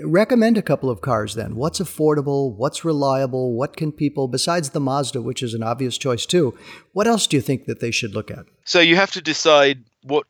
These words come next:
Speaker 2: category, and you're, you're talking racing now, right?
Speaker 1: Uh-huh, yeah.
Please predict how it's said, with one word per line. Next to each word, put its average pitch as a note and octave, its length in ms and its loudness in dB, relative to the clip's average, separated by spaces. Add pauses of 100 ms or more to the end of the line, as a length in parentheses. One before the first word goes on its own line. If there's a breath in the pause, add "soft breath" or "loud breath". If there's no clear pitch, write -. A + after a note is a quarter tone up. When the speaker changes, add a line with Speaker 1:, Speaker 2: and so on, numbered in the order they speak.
(100)
Speaker 2:
category, C3+ 640 -2 (120)
and C3 160 0
you're, C3+ 180 2
you're D#3+ 140 2
talking C#3 480 -4
racing G#2 460 0
now, D#2+ 220 -14
right? C3+ 180 6
Speaker 1:
Uh-huh, D#3+ 180 2
yeah. C#3+ 280 2